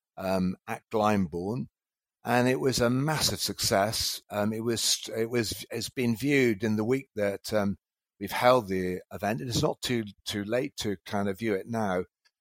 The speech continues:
but it's been viewed throughout the world by three hundred and seventeen thousand people. And, uh, that event in itself has made us more money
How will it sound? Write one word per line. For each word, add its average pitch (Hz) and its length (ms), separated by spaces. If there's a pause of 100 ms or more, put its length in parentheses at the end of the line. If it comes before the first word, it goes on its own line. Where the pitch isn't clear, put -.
(100)
but 120 100
it's 117 120
been 127 240
viewed 127 560 (320)
throughout 139 360
the 120 80
world 113 340 (100)
by 101 380 (440)
three 123 220
hundred 113 240
and 104 140
seventeen 104 580
thousand 101 480
people. 113 480 (540)
And, 123 500 (160)
uh, 113 200
that 143 220
event 117 360
in 98 80
itself 107 520 (300)
has 101 300
made 117 220
us - 140
more 113 220
money 104 520